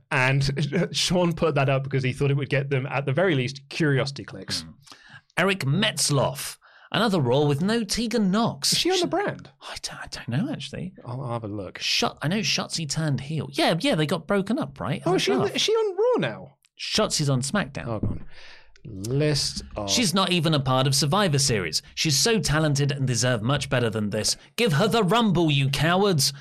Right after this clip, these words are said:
Speaker 2: Knox versus Lynch or Flair would be incredible. Hashtag Knox for champ. Hashtag Tegan All Belts. Big Tegan Knox fel-, uh, fan
Speaker 1: Yeah,
Speaker 2: there with
Speaker 1: I,
Speaker 2: Eric.
Speaker 1: I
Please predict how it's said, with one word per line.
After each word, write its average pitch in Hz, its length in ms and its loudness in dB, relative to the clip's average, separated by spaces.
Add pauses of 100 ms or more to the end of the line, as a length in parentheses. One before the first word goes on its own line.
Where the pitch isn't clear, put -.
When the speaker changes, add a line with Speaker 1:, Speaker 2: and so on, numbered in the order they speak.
(180)
Speaker 2:
Knox 147 260 0
versus 131 380 0
Lynch 147 260 0
or 135 100 2
Flair 131 300 2
would 120 140 -2
be 113 100 -2
incredible. 123 640 0 (240)
Hashtag 127 320 -4
Knox 107 240 -10
for - 100 -12
champ. 175 360 -4 (260)
Hashtag 170 320 -6
Tegan 208 320 -4
All 208 240 -4
Belts. - 500 -6 (540)
Big 180 400 0 (160)
Tegan 151 480 0
Knox 165 320 0
fel-, 135 380 0
uh, 127 180 2
fan 139 500 2
Speaker 1:
Yeah, 180 340 2
Speaker 2:
there 113 260 4
with 123 100 -2
Speaker 1:
I, 160 220 4 (100)
Speaker 2:
Eric. 117 420 0 (120)
Speaker 1:
I 160 380 4